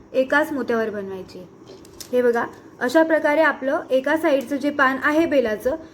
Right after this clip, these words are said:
हे इथे व्यवस्थित झालेलं आहे. आता आपल्याला असं सेम पान या साईडला पण बनवायचं आहे बेलाच्या.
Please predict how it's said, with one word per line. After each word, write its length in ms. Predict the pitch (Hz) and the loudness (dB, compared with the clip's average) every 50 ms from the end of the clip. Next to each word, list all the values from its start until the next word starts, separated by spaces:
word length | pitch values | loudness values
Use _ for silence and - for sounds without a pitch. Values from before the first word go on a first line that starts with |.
| - - - | -12 -4 -2
हे 100 | 262 262 | 0 0
इथे 200 | 262 262 294 302 | 0 2 0 2
व्यवस्थित 460 | 302 285 269 277 277 277 - 320 - | 2 2 2 2 0 0 0 -2 0
झालेलं 380 | 233 294 269 233 208 196 202 196 | 0 0 0 0 -2 -4 -6 -8
आहे. 180 | 190 190 190 - - - - - - | -8 -10 -14 -16 -18 -20 -16 -10 -8
आता 180 | - 240 - 294 | -4 0 2 4
आपल्याला 340 | 294 294 302 311 311 349 349 - | 4 4 4 2 2 2 2 0
असं 280 | 277 311 302 339 349 349 | 0 -2 0 -2 -2 -2
सेम 340 | - - 359 349 370 381 370 | -2 -4 -4 -2 -2 -2 -2
पान 280 | - - 254 262 330 349 - - - - - - - - | 2 2 2 2 0 -4 -12 -16 -18 -20 -20 -18 -12 -6
या 220 | 247 285 294 330 349 | 0 0 2 2 2
साईडला 360 | - 349 294 294 285 294 285 | 2 0 0 0 0 -2 -2
पण 220 | 285 311 302 294 | 0 0 0 0
बनवायचं 420 | 277 254 220 214 214 202 196 202 202 | -2 -4 -4 -6 -6 -8 -8 -8 -8
आहे 180 | 196 202 202 | -8 -8 -8
बेलाच्या. 400 | 185 196 190 196 190 190 - 233 | -8 -6 -6 -6 -8 -8 -8 -10